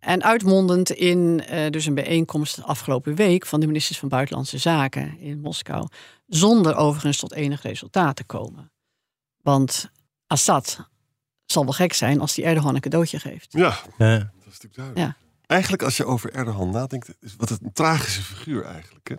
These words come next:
Speaker 2: Eigenlijk is alles mislukt als je erover
Speaker 1: Ja.
Speaker 2: nadenkt, hè?
Speaker 1: Hij begon zo goed,
Speaker 2: Het begon zo
Speaker 1: maar
Speaker 2: goed.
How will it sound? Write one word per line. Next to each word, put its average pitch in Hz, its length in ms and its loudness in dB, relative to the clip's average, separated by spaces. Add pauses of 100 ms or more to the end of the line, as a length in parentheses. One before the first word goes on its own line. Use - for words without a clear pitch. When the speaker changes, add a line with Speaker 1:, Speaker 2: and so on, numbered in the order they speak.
(140)
Speaker 2:
Eigenlijk 170 340 0
is - 100 -2
alles 156 260 4
mislukt 123 360 4
als 254 100 4
je 104 80 -2
erover 95 260 4
Speaker 1:
Ja. 143 60 2
Speaker 2:
nadenkt, 87 380 0
hè? 175 100 -2
Speaker 1:
Hij 185 140 4
begon 233 260 4
zo 190 100 0
goed, 269 300 2
Speaker 2:
Het - 120 2
begon 190 240 4
zo 185 80 0
Speaker 1:
maar 180 260 2
Speaker 2:
goed. - 120 -18